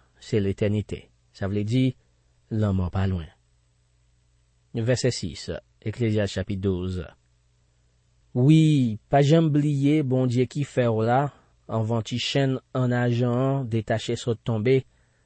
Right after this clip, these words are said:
anvan bòlan lò a tonbe kraze, anvan kalbas dlo a kraze myèt moso,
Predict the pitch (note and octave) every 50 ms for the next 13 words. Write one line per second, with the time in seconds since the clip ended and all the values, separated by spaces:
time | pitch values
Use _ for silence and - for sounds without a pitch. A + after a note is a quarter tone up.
0 | _ _ _ _ _ - A2+ A2 G#2+ B2 B2 B2 B2 B2+ C3+ C3+ C3+ C#3+ D3 D3
1 | C#3+ C3 B2 A#2 A#2 A#2 A#2+ A#2+ - - B2 A2+ A2 A#2 - - - B2 A2+ A2
2 | G#2+ A2 A#2 B2+ C3+ C3 A#2+ _ _ _ _ _ _ _ _ _ _ _ - D#3
3 | C#3 C3+ B2+ A#2+ B2+ C3+ B2+ B2+ - - D3 C3 C3 B2+ B2 C3+ C#3 C#3+ C3+ B2+
4 | C3 C3+ C3+ C3+ B2+ B2+ B2+ C3 B2+ - - - - D3 C#3 C3 B2+ B2 C#3+ C#3+
5 | C3+ C3 B2+ B2 B2 A#2+ - - A#2 A#2 A2 - - C3+ B2 A#2+ A2